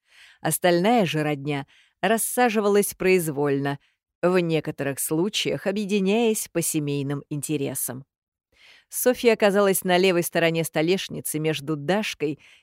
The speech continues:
и Еленой, женой Владимира, в свою очередь сидевшего между женой и Ярославом Олеговичем, который по указанию бабушки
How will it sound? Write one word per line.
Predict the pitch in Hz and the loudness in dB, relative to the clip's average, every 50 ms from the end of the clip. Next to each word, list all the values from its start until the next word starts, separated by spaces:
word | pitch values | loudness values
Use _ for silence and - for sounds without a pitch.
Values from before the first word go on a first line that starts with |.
| _ - | _ -2
и | 185 185 185 180 - - | 2 4 4 4 4 2
Еленой, | 175 160 202 233 233 240 208 147 131 135 | -2 0 0 2 4 4 2 2 0 -2
женой | 139 131 175 180 170 156 | -4 -2 -2 0 0 0
Владимира, | 147 135 160 175 180 160 185 170 147 143 135 135 131 - _ _ _ _ _ _ _ _ _ _ | 0 2 2 0 0 0 -2 -4 -2 -4 -4 -6 -8 -10 _ _ _ _ _ _ _ _ _ _
в | - - | -8 -6
свою | - - 170 160 160 151 - - | -2 0 2 2 2 2 0 0
очередь | - 208 220 - - - 147 135 139 - - _ _ _ _ _ _ | 0 0 0 0 -4 -6 -6 -6 -8 -10 -12 _ _ _ _ _ _
сидевшего | - - - 202 185 233 269 247 - - 240 208 208 214 196 - - | -10 -2 -2 0 2 2 0 0 0 -2 0 4 4 4 4 4 0
между | 196 190 190 180 151 156 175 160 | 0 2 2 0 2 0 0 0
женой | 139 156 160 156 151 156 160 202 226 220 - _ _ _ _ _ _ | 0 0 -2 0 0 0 0 0 0 -2 -6 _ _ _ _ _ _
и | - 262 | -4 -2
Ярославом | 247 226 220 196 185 175 - - 165 160 156 165 165 - | 0 2 2 2 2 0 0 0 0 2 2 0 -2 -2
Олеговичем, | - 160 151 143 135 127 139 131 135 135 - - - - - 143 _ _ _ _ _ _ _ _ _ _ _ _ _ | -4 -2 -2 -2 -2 -4 -6 -6 -6 -6 -6 -6 -8 -8 -10 -12 _ _ _ _ _ _ _ _ _ _ _ _ _
который | - 185 - 208 202 196 | -8 -4 -2 0 0 0
по | 180 - | 2 2
указанию | 190 185 170 196 180 160 185 175 165 165 165 160 | 0 0 2 2 0 2 4 2 2 2 0 0
бабушки | 151 185 208 208 156 147 - - - - 131 127 | 2 2 0 0 0 -2 -6 -8 -8 -8 -8 -8